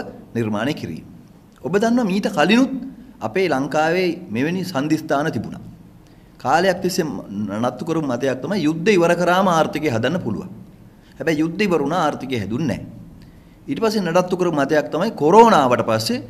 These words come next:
කොරෝනා නොතිබුණා නම් ආර්ථිකය හදන්න පුළුවන්. කොරෝනා ඉවර වුණාට පස්සේ ආර්ථිකය හැදෙනවා කියලා. හැබැයි කොරෝනා ඉවර වුණා ආර්ථිකය හැදුනෙත් නෑ. ඊට පස්සේ මතය නිර්මාණය කළා ගෝඨාභය රාජපක්ෂ ආවට පස්සේ රට හදනවා ආර්ථිකය හැදෙනවා.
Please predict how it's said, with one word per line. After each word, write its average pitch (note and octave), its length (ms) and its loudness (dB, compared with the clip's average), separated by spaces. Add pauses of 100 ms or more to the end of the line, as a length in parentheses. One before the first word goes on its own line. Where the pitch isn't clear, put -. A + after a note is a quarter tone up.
(360)
කොරෝනා G#3+ 460 4
නොතිබුණා F#3+ 480 4
නම් F3 160 2
ආර්ථිකය C3+ 400 0
හදන්න G#2 320 -2
පුළුවන්. G#2 320 0 (500)
කොරෝනා G#3+ 440 4
ඉවර F3+ 160 4
වුණාට A#3+ 320 6
පස්සේ C#3+ 360 4 (400)
ආර්ථිකය C3 440 -2
හැදෙනවා A2+ 380 -2
කියලා. - 320 -16
හැබැයි C3 260 -4
කොරෝනා E3 360 2
ඉවර A#2+ 180 2
වුණා B2+ 200 0
ආර්ථිකය A2+ 320 -4
හැදුනෙත් G#2 360 -4
නෑ. F#2 160 -4 (880)
ඊට D3+ 160 -4
පස්සේ G#3 220 0
මතය E3 260 0
නිර්මාණය C#3 420 -2
කළා D3+ 240 -2 (880)
ගෝඨාභය F3 460 2
රාජපක්ෂ B2 460 0
ආවට G#2+ 240 -2
පස්සේ G#2+ 240 -6
රට G#2+ 160 -4
හදනවා G2+ 460 -4
ආර්ථිකය G#2+ 340 -6
හැදෙනවා. G2 340 -6